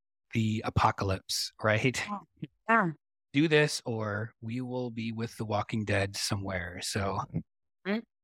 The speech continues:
Speaker 2: That's another thing, yeah, like, the way Hollywood and movies, it's so apocalyptic the way they
Speaker 1: Yeah.
Speaker 2: talk about it, and it's like,
Speaker 1: It's extreme.
Speaker 2: actually, we could have, like, thriving cities, which is where I think so much of your work ties into this, where it's like, students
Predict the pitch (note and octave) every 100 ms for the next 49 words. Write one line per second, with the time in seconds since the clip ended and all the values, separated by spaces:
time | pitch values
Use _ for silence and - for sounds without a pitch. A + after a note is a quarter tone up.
0 | _ - G3 G3 F3 D#3 D#3 D3 C3+ C#3
1 | C3+ D3 C#3+ C#3 - C3 C3 B2+ B2+ C3
2 | B2+ B2 B2+ C3 C3+ D3+ - - - C#3
3 | - E3 D3+ C#3 C#3 B2+ B2 - - C3
4 | B2+ B2+ D#3 A#2 B2+ B2+ - C#3 D3+ -
5 | C#3+ C#3 - C#3+ C3+ - _ - C3 -
6 | A3+ G3+ C4 C4+ - - F#3 F#3 F#3+ F#3
7 | F#3 - D3+ D3 C#3+ D3+ D#3 C#3+ - D#3+
8 | C3+ - D#3 E3 - - - F3 E3 D#3+
9 | E3+ - E3 D#3 D#3 D3 D3+ E3+ - -
10 | C#3+ C#3 C#3 C3+ C3 C3+ - C3+ C3+ -
11 | - C3 - _ _ _ _ _ _ _
12 | _ _ - - F3+ E3+ E3 C#3+ -